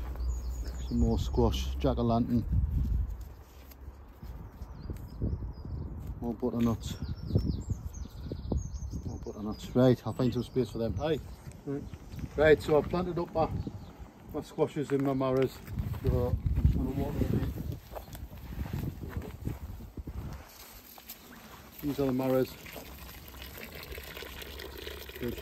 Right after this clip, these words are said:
a good water in. I put the super soil on, on this before I, when I cleared it out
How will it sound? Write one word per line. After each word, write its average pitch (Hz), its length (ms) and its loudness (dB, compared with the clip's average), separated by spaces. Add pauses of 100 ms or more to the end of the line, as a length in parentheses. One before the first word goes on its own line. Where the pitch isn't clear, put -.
a 117 40 -4
good 127 280 2
water 131 320 6
in. 117 160 4 (1080)
I - 60 -4
put - 220 0
the 156 60 0
super - 280 2
soil 151 360 10
on, 147 180 6 (280)
on 135 140 2
this 143 160 4
before 139 460 4
I, 123 60 4 (960)
when 135 100 0
I 127 40 0
cleared 139 320 8
it 131 100 4
out 123 220 6